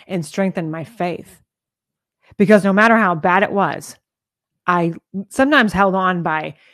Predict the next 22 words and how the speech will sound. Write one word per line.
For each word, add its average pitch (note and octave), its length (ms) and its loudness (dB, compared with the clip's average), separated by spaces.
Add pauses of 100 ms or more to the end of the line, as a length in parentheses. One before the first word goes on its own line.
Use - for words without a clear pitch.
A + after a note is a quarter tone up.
(180)
it F#3 100 0
seemed, F#3+ 260 -2
by D#3+ 140 -2
a D3+ 100 -8
thread. E3 400 -6 (1900)
But F#3 100 4
it G3+ 40 8
didn't A3+ 160 4
matter G3+ 140 4
how F#3+ 160 0
big F3 240 0
that F3+ 220 -4
thread F#3+ 260 -6
was. - 340 -12 (1120)
He C4+ 200 0
was G3+ 200 0
never G3+ 520 -2 (100)
going F3 400 -4
to E3+ 120 -14
let E3 300 -8
me D#3+ 140 -8
go. D3 340 -10